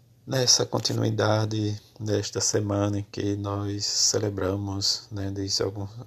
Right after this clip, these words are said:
os santos importantes ou que se destacaram a partir das virtudes e seguimento de Jesus, as virtudes do Evangelho, nas suas obras de caridade, nós devemos também olhar, diz,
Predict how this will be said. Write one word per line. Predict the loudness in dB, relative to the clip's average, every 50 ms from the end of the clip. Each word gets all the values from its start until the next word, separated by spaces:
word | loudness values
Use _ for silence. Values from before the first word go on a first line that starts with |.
| -2 0
os | 2 4 6
santos | 6 6 4 4 0 -2 -2 -2 -2 -2
importantes | -4 -2 -4 -4 -4 -4 -6 -10 -6 -4 -4 -4 -4 -4 -4 -2
ou | -2 -2 -2 -4 -8 -14 -18 -18 -18 -18 -20 -14 -6
que | 0 4
se | 4 4 4 4 0
destacaram | -2 -2 -2 -2 -2 -2 -4 -4 -4 -4 -4 -2 0 2 2 2 0 -2
a | -6 -10 -12 -4
partir | -2 0 0 -2 -4 -8 -6 -4 -4 -2
das | -2 0 0 0 -2 -2
virtudes | -4 -6 -8 -8 -8 -6 -4 -2 -2 -2 -2 0 2 2
e |
seguimento | 2 2 0 0 -2 -2 -2 -2 -4 -4 -6 -8
de | -8 -8 -4
Jesus, | -2 -2 -2 -2 -2 -4 -4 -2 -2 -2 -2
as | -4 -4 -4 -4
virtudes | -4 -4 -6 -6 -8 _ 0 0 0 0 -2 0
do | 0 0
Evangelho, | 0 0 -2 -8 -8 -6 -4 -4 -4 -2 -4 -6 -8 -10 -12 _ -18 -16 -16 -16 -18 -18 -20 -20 -16 _
nas | -6 -2 0 0
suas | 2 4 4 4 4 4 4 6
obras | 6 6 6 6 4 0 -4
de | -4 -8 -10
caridade, | -8 -8 -6 -6 -6 -8 -8 -6 -6 -4 -2 -2 -2 -4 -4 -6 -6 -8 -10 -16 -20 -20 -20 -20 -20 -14 -2 4
nós | 6 8 10 10 8 8 6 4
devemos | 4 4 2 4 2 0 -2 -2 -2 -2 -2 -2 -2 -2
também | -2 -2 -4 -2 -2 -2 -2 0 -2 -2 -2
olhar, | -2 -2 -2 0 0 0 0 0 -2 -4 -6 -8 -8
diz, | -6 -6 -4 -4 -2 -2 -4 -4 -6